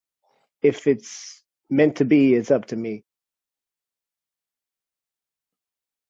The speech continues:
You have to be willing to put yourself out there, uh, to get that information, to get that knowledge, to get that court time if you can afford it, to get that one-on-one time with your children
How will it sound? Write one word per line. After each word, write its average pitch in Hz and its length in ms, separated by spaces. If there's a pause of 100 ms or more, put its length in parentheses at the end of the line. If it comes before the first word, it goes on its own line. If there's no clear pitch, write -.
(460)
You 139 100
have 156 140
to 147 80
be 139 100
willing 151 320
to - 120
put - 220
yourself 135 460
out 120 260
there, 117 320 (1120)
uh, 120 220
to - 140
get 117 160
that 131 160
information, 120 960 (220)
to 123 80
get 226 200
that 110 160
knowledge, 110 800 (460)
to 131 80
get 127 180
that 117 160
court 143 360
time 123 420
if 113 80
you - 240
can 117 140
afford 131 400
it, 120 140 (1600)
to 135 80
get 139 220
that 135 160
one-on-one 123 680
time 120 260
with 107 140
your 117 100
children 117 720